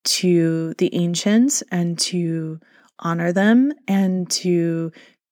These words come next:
take that wisdom, but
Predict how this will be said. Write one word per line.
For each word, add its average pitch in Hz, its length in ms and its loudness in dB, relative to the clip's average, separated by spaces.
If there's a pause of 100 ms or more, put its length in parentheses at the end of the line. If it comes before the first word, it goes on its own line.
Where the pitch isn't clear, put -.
take 190 360 -2
that 170 220 0
wisdom, 185 600 2 (1200)
but 208 320 2